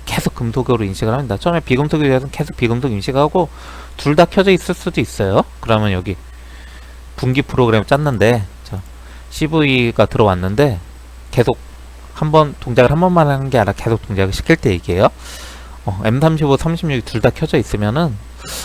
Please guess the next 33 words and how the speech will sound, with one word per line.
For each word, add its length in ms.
어떤 440
애-, 80
동작이 280
나올까요? 540
에러가 260
발생하지 440
않을까 260
싶은데, 560
어, 180
자, 380
그렇게 240
하면 140
안 140
된다는 380
걸 100
말씀을 340
드리고요. 500
한 180
가지 220
더 160
할게요. 460
자, 180
에스에스 440
쓰리는 400
금속을 540
감지하는 440
센서고요. 680
에스에스 360
투는 300
모든 320
물체를 380
감지하는 400
센서입니다. 600